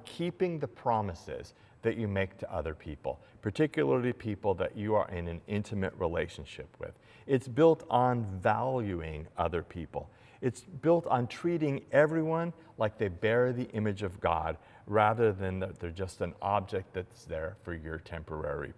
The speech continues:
pleasure or convenience. That's what the Christian sexual ethic is based on, and we'll talk much more about that some other time. Next, be discerning.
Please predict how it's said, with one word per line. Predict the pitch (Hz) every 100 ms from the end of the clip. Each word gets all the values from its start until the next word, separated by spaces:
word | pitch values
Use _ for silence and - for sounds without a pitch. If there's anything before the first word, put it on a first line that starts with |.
| -
pleasure | 82 78 - - -
or | 82
convenience. | - 76 69 71 67 65 - - - - -
That's | - 139 -
what | 139
the | -
Christian | - 107 92 - 90
sexual | - 90 87 - 85 -
ethic | 85 - - - -
is | 76
based | 82 76 73 -
on, | 76 73
and | 82 82 82 - - - -
we'll | 104
talk | 90 82
much | 90 82 -
more | 82 78
about | 76 67 -
that | 62 -
some | - 73
other | - 67
time. | - 62 - _ _ - - - - -
Next, | 151 139 - - - - - - - - 107
be | 180 190
discerning. | 175 - 139 120 90 78